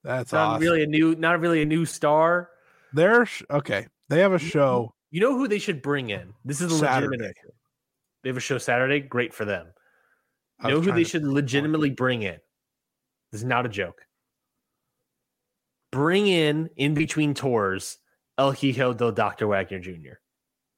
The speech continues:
Speaker 2: You know, you, you casted him out to Noah. Time to start reeling him back in and him just
Speaker 1: <sighs>
Speaker 2: wrecking shop.
Speaker 1: That
Speaker 2: And
Speaker 1: reminds
Speaker 2: then
Speaker 1: me
Speaker 2: bring,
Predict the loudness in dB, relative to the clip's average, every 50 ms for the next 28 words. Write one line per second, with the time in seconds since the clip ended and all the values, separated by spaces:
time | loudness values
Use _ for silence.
0 | _ _ _ _ _ _ _ _ _ _ _ _ _ _ _ _ _ _ _ _
1 | _ -4 0 0 0 0 -2 -4 -4 -4 -4 -4 -4 -2 0 0 2 0 -2 -2
2 | -2 -2 -2 0 0 0 0 2 2 2 0 -2 -4 -4 -2 0 2 2 4 4
3 | 4 4 4 2 0 -2 -6 -14 _ _ _ _ _ _ _ _ _ _ _ _
4 | _ _ _ 0 2 2 2 0 -2 -2 0 0 0 -2 -4 -8 -6 -4 -2 0
5 | 2 2 4 4 4 4 4 2 2 0 0 0 0 -2 0 0 0 2 2 2
6 | 0 -2 -4 -4 -4 -4 -6 -8 -12 -16 _ _ _ _ _ _ _ _ -6 -2
7 | 0 0 0 0 -2 0 0 0 0 0 -2 -2 -4 -6 -8 -6 -2 -2 0 0
8 | 0 -4 -8 -8 -6 -4 -4 -4 -4 -4 -10 -18 -20 -20 _ _ _ _ _ _
9 | _ _ _ _ _ _ _ _ _ _ -4 -2 0 2 4 4 4 4 2 2
10 | 0 0